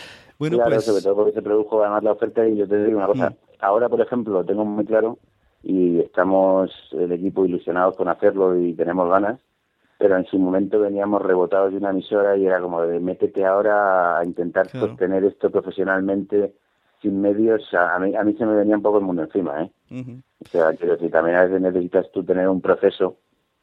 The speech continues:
Speaker 2: de asimilación de, de la realidad hasta llegar a unas conclusiones. Y, y yo en estos últimos meses en la ser he ido llegando a esta conclusión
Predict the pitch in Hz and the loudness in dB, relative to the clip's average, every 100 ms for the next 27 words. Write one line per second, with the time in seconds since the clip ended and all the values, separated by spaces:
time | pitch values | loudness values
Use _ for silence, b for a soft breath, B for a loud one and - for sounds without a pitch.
0 | _ - 80 80 80 80 80 80 78 76 | _ -10 -2 0 2 2 4 2 2 -2
1 | 87 85 82 80 95 92 92 92 92 95 | -4 -4 -2 -2 -2 0 0 0 2 2
2 | 92 92 87 85 87 92 90 85 87 87 | 0 0 -4 -6 -4 -2 0 2 0 0
3 | 95 98 95 110 92 82 87 87 85 82 | 2 0 0 -2 0 0 -2 -2 -6 -8
4 | 78 104 101 82 82 78 71 67 58 85 | -2 0 0 -2 -4 -4 -4 -6 -6 -6
5 | 80 87 90 92 92 95 90 101 101 92 | -2 0 2 2 0 -2 -4 -6 -6 -2
6 | 92 95 87 92 92 90 98 95 90 92 | -2 -2 -6 -4 0 0 0 0 0 2
7 | 95 92 95 90 98 92 85 90 98 104 | 2 2 0 -2 -2 -4 -6 -4 -2 -2